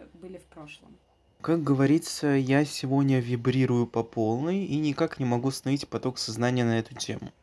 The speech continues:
Speaker 2: Я думаю, все заметили, насколько в современном мире музыкальная культура стала массовой. В первую очередь, безусловно, это связано с развитием технологий.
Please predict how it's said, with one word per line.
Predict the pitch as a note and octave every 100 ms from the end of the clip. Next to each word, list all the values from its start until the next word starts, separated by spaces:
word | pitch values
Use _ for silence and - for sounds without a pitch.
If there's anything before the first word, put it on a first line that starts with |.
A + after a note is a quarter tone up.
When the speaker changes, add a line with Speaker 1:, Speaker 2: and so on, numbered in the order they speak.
| -
Speaker 2:
Я | C3
думаю, | D#3 D#3+ C#3+ C3+
все | - -
заметили, | B2+ C3+ F#3 E3+
насколько | C#3+ A#2+ - B2+ D#3 - C3 B2+ A#2+
в | A#2
современном | - A#2 B2 A#2+ A2+
мире | B2 E3+ C#3+
музыкальная | A#2+ A#2 A#2 - A#2+ A#2+
культура | A2+ A#2 - D3 C3+
стала | - B2 A#2+
массовой. | A2+ A2 G#2 - - - - _ _
В |
первую | - C3+ B2
очередь, | G3 D#3 C#3+
безусловно, | B2+ - C#3+ E3+
это | C3
связано | - - C3+ C3+
с | B2 -
развитием | A#2 B2 - A#2+
технологий. | - - A#2 A2 G#2 G2+